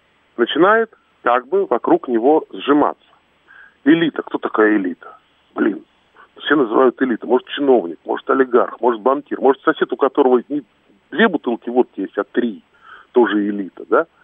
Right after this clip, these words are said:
А дальше информационное пространство начинает поддавливать внимание – тех людей, которых,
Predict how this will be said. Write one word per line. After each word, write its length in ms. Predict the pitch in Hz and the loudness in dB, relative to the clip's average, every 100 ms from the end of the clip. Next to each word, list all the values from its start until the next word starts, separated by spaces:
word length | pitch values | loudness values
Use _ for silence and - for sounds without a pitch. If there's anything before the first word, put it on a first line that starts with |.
| - - - - - - _ _ _ _ _ | -20 -20 -16 -16 -16 -20 _ _ _ _ _
А 80 | - | -2
дальше 520 | 143 277 269 - 113 - _ _ | 2 2 2 -4 -6 -6 _ _
информационное 640 | 139 170 170 - 185 151 | -2 2 2 2 2 4
пространство 580 | 143 156 151 247 262 160 | 2 0 0 0 0 0
начинает 440 | 139 - 170 208 - | -2 0 2 2 0
поддавливать 760 | 151 127 117 117 104 120 196 - _ _ _ _ _ _ _ _ _ _ _ _ _ _ _ - | -4 -2 0 2 2 0 -2 -4 _ _ _ _ _ _ _ _ _ _ _ _ _ _ _ -4
внимание – 600 | 127 127 110 104 165 196 - - _ _ _ | 2 4 2 0 -4 -6 -12 -20 _ _ _
тех 180 | 170 - | -2 0
людей, 260 | 135 127 185 | -2 -2 -2
которых, 500 | - - 139 135 | 0 0 0 0